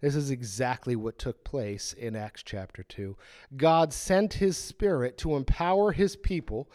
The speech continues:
to spread the word about the kingdom of God. And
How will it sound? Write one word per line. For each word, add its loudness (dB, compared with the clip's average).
to 2
spread 4
the 8
word 4
about -2
the -6
kingdom -2
of -2
God. -6
And -2